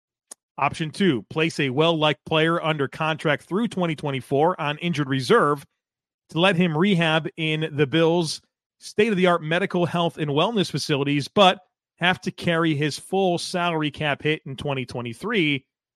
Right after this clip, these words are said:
or approached Nyheim Hines that it's better to receive a veteran minimum salary while we, rehabbing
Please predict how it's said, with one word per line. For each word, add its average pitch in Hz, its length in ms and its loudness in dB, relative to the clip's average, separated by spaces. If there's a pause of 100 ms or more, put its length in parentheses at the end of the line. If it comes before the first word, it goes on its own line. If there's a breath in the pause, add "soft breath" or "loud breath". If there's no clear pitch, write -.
(360)
or 180 480 4 (680)
approached 190 460 2
Nyheim 180 460 0
Hines 143 480 0
that 147 200 4
it's 151 240 0
better 190 380 2
to 185 120 -6
receive 165 380 -2
a 147 120 2
veteran 175 440 0
minimum 160 320 0
salary 160 480 2
while 135 220 4
we, 175 160 0
rehabbing 160 720 0